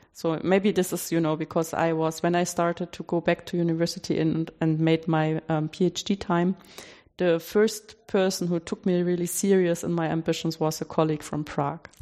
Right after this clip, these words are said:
<laughs> And so from that time, I really have a strong connection, uh, to that group and learned so, so, so much.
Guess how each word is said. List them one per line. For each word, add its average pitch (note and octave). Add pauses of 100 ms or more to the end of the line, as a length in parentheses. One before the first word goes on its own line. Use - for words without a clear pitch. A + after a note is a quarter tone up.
(160)
<laughs> A#3+ (880)
And F#3+
so F#3+
from G3+
that F#3+
time, E3+
I -
really E3
have D#3+
a E3
strong D#3+
connection, D#3+
uh, E3
to F3+
that F3
group F#3
and E3+
learned E3+
so, G3+
so, F#3
so F3+
much. E3